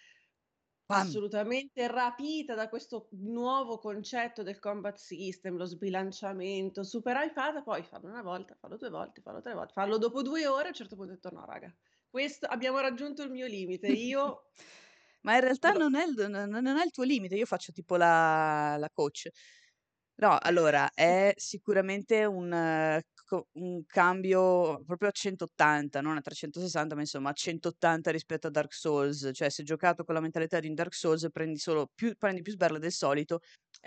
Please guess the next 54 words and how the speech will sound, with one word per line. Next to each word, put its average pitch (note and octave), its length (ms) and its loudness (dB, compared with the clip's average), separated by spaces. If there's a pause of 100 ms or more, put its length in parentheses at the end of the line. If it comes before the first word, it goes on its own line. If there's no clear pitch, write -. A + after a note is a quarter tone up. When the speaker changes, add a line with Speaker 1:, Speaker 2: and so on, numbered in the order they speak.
(160)
Speaker 1:
così G#3+ 300 4
Speaker 2:
Esatto, - 0 -
Speaker 1:
come G3 400 4
Speaker 2:
esatto. - 20 -2
Speaker 1:
giocare F#3 400 4
Dark E3 200 -2
Souls, F3+ 280 0
come D3 180 -4
io D#3+ 100 -2
poi D#3 180 2
ho D3+ 60 2
fatto, D#3 520 2 (180)
tenendo F3 320 -2
in F#3 60 -4
mente F3+ 200 -4
Sekiro, E3+ 380 0
prendi E3 240 -4
il F3+ 60 -8
triplo D#3+ 280 -4
delle D3 160 -4
sberle C3 320 -2
che C3+ 80 -10
prenderesti B2+ 480 -6
di C3+ 80 -10
solito. C3 520 -4 (540)
Quindi D3+ 220 -2
è D3+ 60 2
proprio D#3 560 2
un, D3 240 -2
ehm, C3+ 580 -2 (640)
Speaker 2:
È - 80 -14
una A#3+ 140 -4
forma C#4 300 -2 (100)
Speaker 1:
sì, G#3 280 -2
Speaker 2:
mentale. E3 120 0
Speaker 1:
sì, F3 220 -4
sì, E3+ 160 -4
sì, E3+ 140 -2
è D3+ 60 4
proprio E3 220 -2
quello. D3+ 180 0
Cioè, D3+ 140 0
accettare A3 420 2
che F#3+ 100 -6
tanto F3+ 280 -6
morirai D#3 340 0
sempre F3+ 340 -2
e - 20 -20
comunque, F3+ 400 -2
morirai D3+ 360 0
sempre E3 260 -6
e - 40 -8
comunque D#3 380 -2
male, D3+ 480 2